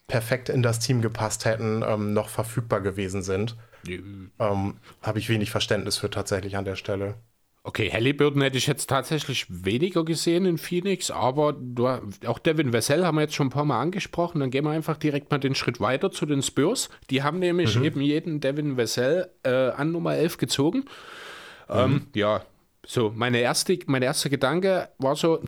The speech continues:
Speaker 2: Danny Green. Vielleicht ein bisschen
Speaker 1: Mhm.
Speaker 2: leid, aber so grundsätzlich, so die klare Idee, die Devin Vassell mitbringt, ist ja so der Flügel three and D-Spieler, würde ich behaupten wollen.
Speaker 1: Ja, die Theorie, ja.
Speaker 2: Genau.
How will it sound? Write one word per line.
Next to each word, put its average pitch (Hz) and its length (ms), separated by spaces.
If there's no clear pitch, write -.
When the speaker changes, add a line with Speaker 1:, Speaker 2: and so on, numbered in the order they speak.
Speaker 2:
Danny 127 240
Green. 120 380
Vielleicht 107 420
ein 127 60
bisschen 120 280
Speaker 1:
Mhm. 82 40
Speaker 2:
leid, 120 320
aber 123 180
so 110 200
grundsätzlich, 160 760
so 131 220
die 113 180
klare 127 280
Idee, 123 340
die 170 160
Devin 139 320
Vassell 131 260
mitbringt, 139 480
ist 135 140
ja 135 100
so 127 200
der 123 120
Flügel 139 320
three 156 240
and 120 140
D-Spieler, 196 460
würde 196 120
ich 190 100
behaupten 190 360
wollen. 214 220
Speaker 1:
Ja, 104 400
die 123 120
Theorie, 117 440
ja. - 180
Speaker 2:
Genau. 92 280